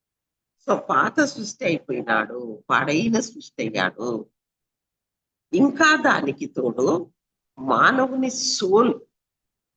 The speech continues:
ప్రాణము, ఫ్లెష్ భయము, ఫ్లెష్ ప్రభావం వలన, అంటే సాతానుడు దూరిన ఫ్లెష్ మూలంగా వాడు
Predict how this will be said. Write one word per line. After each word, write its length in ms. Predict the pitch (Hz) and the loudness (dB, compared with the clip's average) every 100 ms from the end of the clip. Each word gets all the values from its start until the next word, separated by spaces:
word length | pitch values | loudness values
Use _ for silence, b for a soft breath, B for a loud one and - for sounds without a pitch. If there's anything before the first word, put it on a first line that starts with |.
| _ - | _ -2
ప్రాణము, 500 | - 175 196 170 110 _ _ _ _ _ _ _ _ _ _ _ _ _ _ _ _ _ _ _ _ _ _ - | 2 2 2 0 -6 _ _ _ _ _ _ _ _ _ _ _ _ _ _ _ _ _ _ _ _ _ _ -12
ఫ్లెష్ 400 | 214 220 208 - - 294 196 | -4 0 0 -2 -4 -4 -2
భయము, 480 | 151 160 226 240 262 285 | 0 0 0 -2 -4 -4
ఫ్లెష్ 340 | 240 185 - - 262 - | -4 -6 -6 -10 -10 -2
ప్రభావం 640 | 151 143 - 160 208 202 190 | 0 0 0 0 2 0 0
వలన, 280 | 117 123 127 120 110 90 120 | -2 -2 2 2 2 0 -4
అంటే 180 | 156 226 | -6 -6
సాతానుడు 560 | - - 190 170 185 160 156 | -4 -2 0 0 0 -6 -6
దూరిన 300 | 143 139 123 - | -6 -6 -8 -6
ఫ్లెష్ 260 | 123 - _ _ _ _ _ _ _ _ - | -10 -10 _ _ _ _ _ _ _ _ -2
మూలంగా 440 | 175 214 175 143 95 123 - _ _ _ _ _ _ _ _ _ - | 2 2 2 2 0 0 -6 _ _ _ _ _ _ _ _ _ 0
వాడు 280 | 139 143 127 | 4 4 2